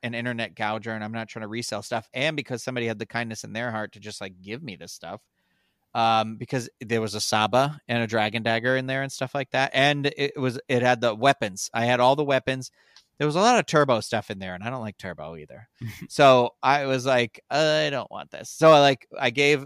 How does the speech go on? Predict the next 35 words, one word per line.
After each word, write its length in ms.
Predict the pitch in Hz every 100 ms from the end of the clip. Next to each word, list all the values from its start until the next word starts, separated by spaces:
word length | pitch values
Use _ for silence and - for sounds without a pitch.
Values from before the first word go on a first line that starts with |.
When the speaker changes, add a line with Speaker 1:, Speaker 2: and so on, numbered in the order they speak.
| -
Speaker 1:
the 160 | 123 123
Turbo 600 | - 165 160 156 147 139 _ _ _ _
Carrier 560 | 151 151 143 131 120 -
Megazord, 600 | 123 117 113 113 110 110 -
like, 200 | 117 110
to 120 | -
my 140 | 117 113
friend. 440 | - 107 107 135 - _ _ _ _ _ _ _
I 120 | 131
just 180 | 113 -
gave 180 | 113 110
it 80 | 104
to 140 | 107
him. 220 | 113 127 -
And, 400 | 123 123 123 123
uh, 260 | 123 123 123 -
then 260 | 135 135 127
our 120 | 127
friend 220 | 143 135
J 160 | 135 139
J, 300 | 135 117 110 -
I 640 | 113 113 113 113 110 113 -
gave, 500 | 107 110 107 101 - _
uh, 280 | 107 98 98 -
multiple, 600 | 110 110 107 104 101 85
like, 180 | 117 107
I 120 | 107
gave 240 | 107 107 104
him 180 | 107 101
the 120 | 92
Falcon 400 | - 110 110 113
Sword, 460 | 117 110 107 107 117 _ _ _ _ _ -
some 200 | 110 113
other 180 | 113 110
stuff. 460 | - 104 104 -